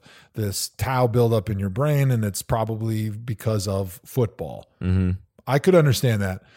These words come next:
Speaker 1: But let's just say kind of the question that John had was, should everybody in the N F L just go get tested? If you could test all the living members of the N F L, whether you were having symptoms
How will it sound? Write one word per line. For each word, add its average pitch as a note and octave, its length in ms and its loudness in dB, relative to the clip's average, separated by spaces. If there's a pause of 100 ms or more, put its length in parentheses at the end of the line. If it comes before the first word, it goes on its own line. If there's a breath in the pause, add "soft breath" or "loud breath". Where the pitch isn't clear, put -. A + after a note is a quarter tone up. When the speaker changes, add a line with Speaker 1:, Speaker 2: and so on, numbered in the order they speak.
(160 soft breath)
Speaker 1:
But D#3 120 6
let's G#3 280 6
just G#3 280 2
say E3+ 460 6 (1040)
kind D3 200 4
of C3+ 60 4
the A#2+ 80 2
question C#3 320 4
that C#3 140 4
John G3 240 2
had G#2+ 280 2
was, G2 160 -8 (380 soft breath)
should D#3 540 4
everybody D#3 500 8
in D#3 80 6
the C#3+ 80 4
N C3+ 100 6
F C3 140 2
L B2+ 220 6
just A#2 220 0
go B2+ 140 6
get B2+ 200 2
tested? A2 520 0
If C3+ 220 2
you C#3 160 4
could A2+ 560 2
test - 420 0 (300 soft breath)
all A#2+ 280 4
the A#2 100 2
living A#2 640 0
members A2 360 2
of A2+ 80 0
the G#2+ 140 0
N G#2+ 100 2
F G2+ 160 0
L, C#3+ 240 2 (260 loud breath)
whether D3 320 6
you D3+ 160 8
were D3+ 120 10
having C#3+ 360 6
symptoms D#3 640 6